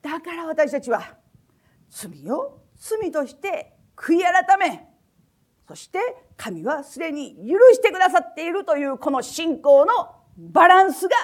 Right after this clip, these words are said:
必要なんだと思うんですけれど、アーメンでしょうか。最後に、パウロは悲しみには二種類あると言いました。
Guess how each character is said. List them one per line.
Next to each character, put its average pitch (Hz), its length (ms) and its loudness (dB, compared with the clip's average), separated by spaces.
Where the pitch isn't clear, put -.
必 233 340 -12
要 226 140 2
な 190 140 -6
ん 170 80 -10
だ 190 120 -6
と - 540 -2
思 175 240 -4
う - 20 -10
ん - 60 -10
で - 80 -16
す - 100 -20
け - 120 -10
れ 156 100 -8
ど、 508 300 -2
ア - 80 -10
ー - 80 -8
メ - 80 -20
ン - 40 -20
で - 80 -20
し - 80 -16
ょ - 60 -20
う - 40 -20
か。 - 260 -20
最 185 220 -12
後 139 80 -16
に、 202 260 -14
パ 180 140 -10
ウ 147 60 -10
ロ 151 100 -14
は 233 280 -6
悲 208 220 -8
し 196 160 -16
み 202 120 -10
に 240 100 -8
は 220 360 -6
二 196 260 -12
種 294 220 -14
類 233 280 -12
あ 139 100 -16
る 131 100 -18
と - 480 -10
言 - 100 -16
い - 40 -20
ま - 80 -20
し - 100 -20
た。 - 80 -20